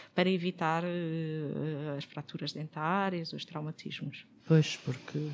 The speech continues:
Speaker 2: começar logo cedo a, a ter traumatismos desse tipo é,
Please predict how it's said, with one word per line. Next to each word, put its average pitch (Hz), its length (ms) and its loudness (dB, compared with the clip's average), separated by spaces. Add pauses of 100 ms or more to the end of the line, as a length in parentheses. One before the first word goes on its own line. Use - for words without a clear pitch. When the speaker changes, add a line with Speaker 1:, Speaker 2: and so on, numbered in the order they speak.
(140)
Speaker 2:
começar 160 380 6
logo 151 300 6
cedo 139 600 8
a, 131 540 0
a 127 40 -4
ter 143 320 -2
traumatismos 143 640 6
desse 135 220 4
tipo 135 300 -4
é, 127 160 -2